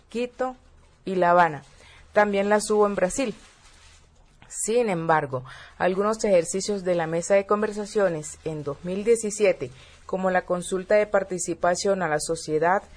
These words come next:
se efectuaron en Colombia durante dos semanas. La Comisión Conjunta de Participación se reunió en Tocancipá, cerca de Bogotá, con líderes de diversos sectores sociales. También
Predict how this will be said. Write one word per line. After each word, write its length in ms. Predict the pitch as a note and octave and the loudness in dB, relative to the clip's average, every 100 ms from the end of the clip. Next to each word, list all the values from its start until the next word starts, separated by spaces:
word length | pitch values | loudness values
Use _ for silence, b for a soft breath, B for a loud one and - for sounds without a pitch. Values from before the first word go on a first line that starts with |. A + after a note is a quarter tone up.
| b b | b b
se 180 | - G#3+ | 0 0
efectuaron 640 | G#3 F#3 - F3+ F3+ F#3+ - | 0 -4 0 0 2 -2 -2
en 200 | G#3+ A#3 | 0 0
Colombia 560 | A3+ A#3+ A3 G#3+ B3+ D4 - | 4 6 4 0 -4 -4 -8
durante 480 | F3 G3 F3+ E3+ E3 | 0 2 0 0 0
dos 180 | D#3+ - | 0 -4
semanas. 600 | G#3 G3+ F#3+ A3+ - - B B - | -2 -2 -2 -6 -10 -20 B B -4
La 180 | F#3 F#3+ | -2 -2
Comisión 520 | F#3 F3+ F3 G#3 A3 | -4 -4 -4 -6 -4
Conjunta 560 | B3+ B3 A#3+ B3 G#3+ | -6 -6 -4 -4 -2
de 120 | F3 E3 | -2 0
Participación 880 | D#3+ - E3+ D#3+ D#3 D#3+ A#3+ C#4+ D4+ b b | -4 -6 -12 -8 -8 -2 0 0 -4 b b
se 260 | - - G3+ | -8 0 0
reunió 360 | F#3 F#3 F3+ F3+ | 2 -4 -4 -8
en 80 | |
Tocancipá, 840 | F#3 G3 G3+ G3 - - F3 E3 - - _ | -6 -6 -4 -6 -8 0 0 0 -10 -20 _
cerca 480 | - G3+ G#3+ A3 G#3+ | -6 0 0 0 0
de 80 | |
Bogotá, 540 | F#3+ D#3+ D#3 F3+ D#3 D3 b b b - | 2 0 0 2 0 -2 b b b 0
con 220 | G3 G3 | 0 2
líderes 640 | G3 G3+ G3+ G#3 G#3 - | 0 2 2 0 -4 -8
de 100 | F3+ | -4
diversos 440 | F#3 F3 E3 F#3+ F#3+ | -2 2 2 2 -6
sectores 460 | F3 D#3 D#3+ E3+ | -6 -2 -2 -2
sociales. 680 | - - F#3 E3+ C#3 - - - - b b b b b | -6 -6 2 2 2 -12 -18 -20 -20 b b b b b
También 680 | - F3+ F3 E3+ G#3+ G3+ D3+ | 0 0 0 -2 2 2 0